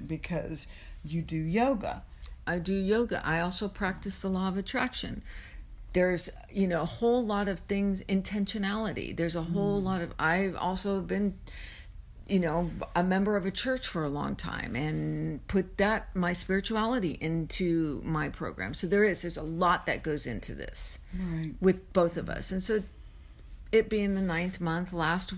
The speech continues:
Speaker 2: month we shared that we wanna try to do this at least once a month, is to focus on the step. And it, since it's the ninth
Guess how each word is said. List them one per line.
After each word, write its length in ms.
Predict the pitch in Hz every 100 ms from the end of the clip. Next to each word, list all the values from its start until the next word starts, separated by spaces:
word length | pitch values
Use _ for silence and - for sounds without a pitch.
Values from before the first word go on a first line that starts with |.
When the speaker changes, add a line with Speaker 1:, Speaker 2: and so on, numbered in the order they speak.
| -
Speaker 2:
month 300 | 185 175 170
we 160 | 180 180
shared 320 | - 170 170
that 160 | 170 175
we 80 | 180
wanna 240 | 170 165
try 200 | - 170
to 100 | 170
do 200 | 165 175
this 260 | 175 175 -
at 160 | -
least 300 | 185 233 -
once 220 | 175 156
a 40 | 160
month, 380 | 165 165 190 - - - - - - -
is 320 | 185 180 -
to 160 | - 175
focus 400 | 180 175 196 190
on 180 | 185
the 60 | 190
step. 480 | 185 - 190 208 - - - -
And 540 | 175 175 165 170 165 -
it, 120 | - 156
since 280 | 175 170
it's 240 | 175 - -
the 80 | 170
ninth 320 | 151 165